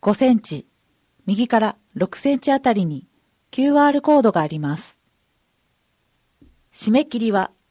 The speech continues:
一月三十一日水曜日。一月一日以降応募できます。ご提供いただく個人情報は、プレゼントの発送にのみ使用させていただきます。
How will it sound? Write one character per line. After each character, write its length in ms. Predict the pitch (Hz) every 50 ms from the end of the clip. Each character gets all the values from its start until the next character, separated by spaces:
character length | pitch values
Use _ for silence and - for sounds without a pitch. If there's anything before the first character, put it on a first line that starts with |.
| _ _ _
一 240 | - 180 - 247 254
月 340 | 269 262 262 - 262 233 - -
三 300 | - - 294 302 277 202
十 220 | 185 170 151 - -
一 180 | 165 - -
日 380 | 180 175 165 - - 156 - _ _ _ _ _
水 340 | _ - - - 247 254 262
曜 240 | 285 285 285 269 226
日。 180 | 170 143 - _ _ _ _ _ _ _ _ _ _ _ _ _ _ _ _ _ _ _ -
一 240 | 185 - - 269 269
月 380 | 269 262 269 - 233 - _ _ _
一 180 | - - 254 254 -
日 300 | 294 285 285 277 269 269
以 40 | 269
降 300 | - 180 147 127 - _ _
応 140 | - 190 220
募 120 | 202 220 196
で 120 | 196 185
き 120 | - 196
ま 140 | 175 170 170
す。 160 | 170 - - _ _ _ _ _ _ _ _ _ _ _ _ _ _ _ _ _ _ _ _ _ _ _ _ _ _ _ _ _ _ _ _ _ _ _ -
ご 120 | - 190
提 280 | 185 - 285 285 285 277
供 260 | - 285 269 262 233
い 60 | 226
た 120 | 220 262 240
だ 120 | 240 226
く 220 | - - 202 - -
個 120 | - 196
人 240 | 190 233 262 262 254
情 200 | 254 269 269 269
報 240 | 240 220 208 180 160
は、 160 | 147 131 - _ _ _ _ _ _ _ _ _ _ _ _
プ 80 | - 226
レ 140 | 269 294 285
ゼ 180 | 302 294 285
ン 80 | 269 262
ト 120 | - 220
の 80 | 196 180
発 240 | - 180 180 - -
送 240 | - - 285 294
に 140 | 285 285 285
の 140 | 277 277 269
み 180 | 233 214 - - _ _
使 220 | - - - 208
用 180 | 226 240 247 233
さ 120 | - -
せ 160 | 220 - 233 220
て 120 | - 226
い 60 | 220
た 120 | 220 214 208
だ 100 | 208 202
き 140 | - -
ま 160 | 190 185 185 185
す。 160 | - _